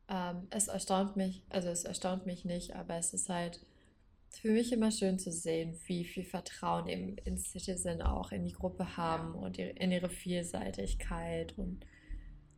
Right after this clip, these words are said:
Speaker 1: ich freu mich einfach sehr, dass, dass super viele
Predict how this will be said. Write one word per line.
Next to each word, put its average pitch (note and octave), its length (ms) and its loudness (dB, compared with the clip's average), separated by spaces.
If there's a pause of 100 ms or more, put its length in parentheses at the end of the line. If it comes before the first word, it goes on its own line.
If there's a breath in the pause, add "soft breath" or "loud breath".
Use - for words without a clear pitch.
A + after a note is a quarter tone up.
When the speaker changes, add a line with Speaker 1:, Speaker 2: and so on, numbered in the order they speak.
(560)
Speaker 1:
ich - 500 -2 (120)
freu G#3+ 260 8
mich G3+ 200 6
einfach F#3+ 260 -2
sehr, F3+ 340 -2
dass, F3 540 -6
dass F#3 200 -6
super F#3+ 300 -2 (220)
viele F3+ 640 -2